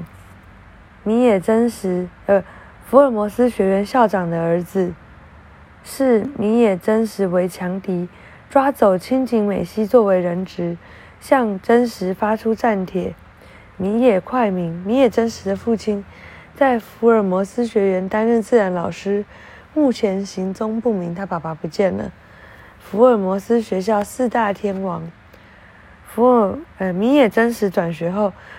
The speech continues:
这四人成为福尔摩斯学园中最顶尖的前四强，协助饭岛领队真实一行人接连抛出谜题。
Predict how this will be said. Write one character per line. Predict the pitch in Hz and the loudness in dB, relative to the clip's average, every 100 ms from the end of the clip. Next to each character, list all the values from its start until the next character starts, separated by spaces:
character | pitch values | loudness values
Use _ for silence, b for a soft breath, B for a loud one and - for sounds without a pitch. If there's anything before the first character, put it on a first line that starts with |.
| B | B
这 | - 285 | 2 2
四 | 247 285 254 | 4 4 6
人 | 208 185 190 | 6 2 -2
成 | 208 190 | -4 -2
为 | 196 190 196 | 0 -2 -4
福 | - 226 | -2 4
尔 | 254 | 4
摩 | 208 185 | 4 -4
斯 | 196 208 214 | -4 -4 -2
学 | 196 185 | -2 -2
园 | 180 | -2
中 | 185 202 196 B B B | 0 -2 -2 B B B
最 | - 311 | 2 2
顶 | 220 185 165 | 4 -4 -2
尖 | 220 226 | 2 2
的 | 208 175 | 2 0
前 | - 175 170 | -2 -8 -8
四 | 180 226 190 | -8 -6 -6
强， | - 185 190 175 B B B B B B | -6 -8 -8 -14 B B B B B B
协 | - 208 214 | -4 0 0
助 | - 277 233 | 2 4 4
饭 | 196 - 269 | 2 2 2
岛 | 214 190 190 | 2 -2 -2
领 | 190 165 | -4 -6
队 | 226 226 | -2 -2
真 | - 254 254 | 2 0 0
实 | - | -6
一 | 196 214 | -4 -4
行 | - 185 190 190 | -6 -6 -6 -4
人 | 190 180 - B B B | -6 -6 -10 B B B
接 | - 269 285 | -4 4 4
连 | 269 214 202 | 6 2 0
抛 | 190 214 214 | -4 -2 -2
出 | - 214 | -2 -2
谜 | 208 175 175 | -2 -4 -6
题。 | - 160 156 | -8 -10 -10